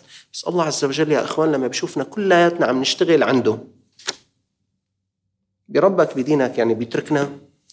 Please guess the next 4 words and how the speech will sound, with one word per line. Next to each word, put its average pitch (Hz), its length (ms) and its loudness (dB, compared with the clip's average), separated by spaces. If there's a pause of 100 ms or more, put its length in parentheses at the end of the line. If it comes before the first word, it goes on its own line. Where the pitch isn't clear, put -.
(920)
والله 175 500 4
لا 170 140 6
يعطينك 147 840 2
عطاءً 117 840 0